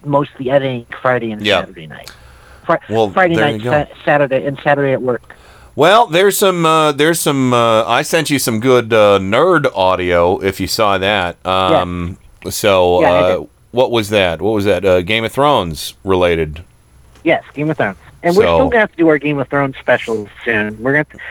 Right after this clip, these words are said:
Speaker 1: we're gonna, we're
Speaker 2: Yeah.
Speaker 1: gonna actually do that in winter.
Speaker 2: Yeah.
Speaker 1: 'Cause, you
Speaker 2: Sure,
Speaker 1: know,
Speaker 2: sure.
Speaker 1: winter is coming.
Speaker 2: First day of winter. When's that? Oh, no, that's, that's too late. That's December.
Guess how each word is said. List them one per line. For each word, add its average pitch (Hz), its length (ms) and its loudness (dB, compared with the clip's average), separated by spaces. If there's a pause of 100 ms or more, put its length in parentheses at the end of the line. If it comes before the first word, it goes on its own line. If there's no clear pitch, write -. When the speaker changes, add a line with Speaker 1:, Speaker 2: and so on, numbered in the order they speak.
(140)
Speaker 1:
we're 170 100 0 (100)
gonna, - 120 -12
we're 214 120 4
Speaker 2:
Yeah. 254 140 2
Speaker 1:
gonna 240 80 -2 (100)
actually - 440 -6
do 160 160 2
that 151 260 2
in 139 180 -4
winter. 117 440 -6 (720)
Speaker 2:
Yeah. 107 340 0 (420)
Speaker 1:
'Cause, 131 160 -6
you 139 60 0
Speaker 2:
Sure, 139 260 2
Speaker 1:
know, 82 60 -12 (240)
Speaker 2:
sure. - 160 -2
Speaker 1:
winter 185 340 0
is 139 260 0
coming. 143 400 -4 (260)
Speaker 2:
First 147 320 0
day 160 160 4
of 156 80 4
winter. 147 400 2
When's 107 260 -2
that? 117 140 2
Oh, 101 100 4
no, 101 140 2
that's, 104 260 0
that's 107 300 0
too 98 200 -2
late. 87 200 2
That's 85 260 -2
December. 82 640 -2